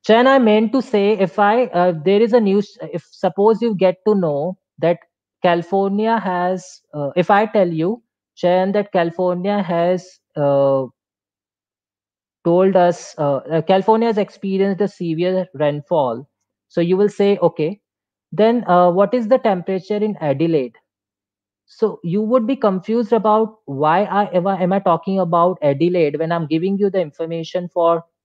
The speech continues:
California. So when I'm telling you that A is two, which alphabet other than A can you find out after those twenty-six letters in,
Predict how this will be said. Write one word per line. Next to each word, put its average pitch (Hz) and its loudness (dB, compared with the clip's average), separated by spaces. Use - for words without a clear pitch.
California. 135 -4
So 214 2
when 220 6
I'm 233 2
telling 214 4
you 247 4
that 226 4
A 190 4
is 220 -4
two, 175 0
which 208 2
alphabet 208 2
other 202 2
than 220 2
A 196 2
can 202 -2
you 202 2
find 170 -2
out 185 0
after 180 -4
those 175 -4
twenty-six 170 -4
letters 156 -2
in, 139 -8